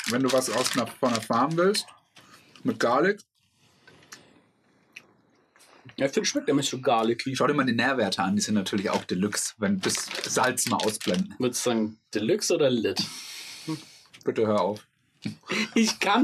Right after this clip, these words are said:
Speaker 2: nicht mehr.
Speaker 1: <laughs>
Speaker 2: Ich hab mich selbst damit gebrainwashed. Ich hab's sogar schon bei der Kassiererin und so gesagt, oh, das ist aber Lit.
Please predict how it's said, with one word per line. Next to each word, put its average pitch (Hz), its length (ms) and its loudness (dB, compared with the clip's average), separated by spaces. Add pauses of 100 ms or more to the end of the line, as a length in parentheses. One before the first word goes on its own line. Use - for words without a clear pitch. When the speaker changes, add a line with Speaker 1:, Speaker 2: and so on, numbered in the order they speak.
Speaker 2:
nicht 208 220 2
mehr. 180 200 4
Speaker 1:
<laughs> 285 400 4
Speaker 2:
Ich - 180 2
hab 226 140 4
mich 208 200 6
selbst 254 320 4
damit 214 300 -2
gebrainwashed. - 880 -2 (3250)
Ich 139 180 0
hab's - 180 -2
sogar 139 240 4
schon 143 180 0
bei 113 120 4
der 110 160 2
Kassiererin 202 760 2
und 147 80 2
so 127 160 0
gesagt, 139 380 2
oh, 151 160 2
das 135 140 0
ist - 20 6
aber 127 160 4
Lit. 120 360 0